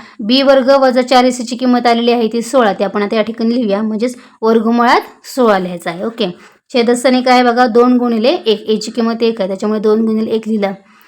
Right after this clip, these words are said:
त्याच्यामुळे एक्स बरोबर वजा सहा अधिक वजा अ, वर्गमुळात सोळा आहे ना, सोळाचं वर्गमूळ काय आहे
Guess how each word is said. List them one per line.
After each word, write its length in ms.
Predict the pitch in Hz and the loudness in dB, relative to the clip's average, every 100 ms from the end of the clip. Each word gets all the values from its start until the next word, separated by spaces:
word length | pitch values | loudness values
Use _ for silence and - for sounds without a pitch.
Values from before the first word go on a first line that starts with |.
| _ 240 | _ -4
त्याच्यामुळे 260 | 254 247 | -2 0
एक्स 260 | 233 240 - | 0 -2 0
बरोबर 340 | 254 208 233 247 - - | 0 2 0 -4 -12 -8
वजा 320 | 208 220 226 | 0 2 2
सहा 280 | 247 254 226 | -2 -2 0
अधिक 440 | 247 - 220 226 220 | 0 -2 -4 -2 -2
वजा 280 | 202 208 247 - _ _ _ | 0 0 -4 -10 _ _ _
अ, 140 | 415 226 214 214 214 | -8 0 2 2 2
वर्गमुळात 480 | 240 247 254 254 262 | 2 2 2 2 0
सोळा 260 | - 262 | 2 2
आहे 120 | 190 262 | 2 -2
ना, 100 | 277 | -2
सोळाचं 380 | 262 226 262 | 0 2 2
वर्गमूळ 380 | 247 254 233 240 | 2 2 0 -2
काय 180 | 240 233 | 0 0
आहे 140 | 226 | 0